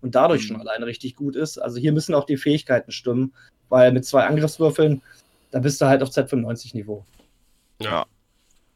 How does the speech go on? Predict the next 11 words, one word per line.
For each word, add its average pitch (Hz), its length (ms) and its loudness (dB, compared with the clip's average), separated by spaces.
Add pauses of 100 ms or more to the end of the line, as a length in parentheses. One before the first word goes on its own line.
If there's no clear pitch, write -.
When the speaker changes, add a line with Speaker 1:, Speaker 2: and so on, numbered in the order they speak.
(520)
Speaker 1:
Gut, 135 280 -2
dann 135 200 2
haben 156 100 4
wir 156 80 2
noch 151 160 4
Rose 156 300 4
Tico, 311 420 4
die 135 440 4 (200)
Häkchen-Freundin 131 800 -2
von 175 180 -2
Finn. 180 260 -6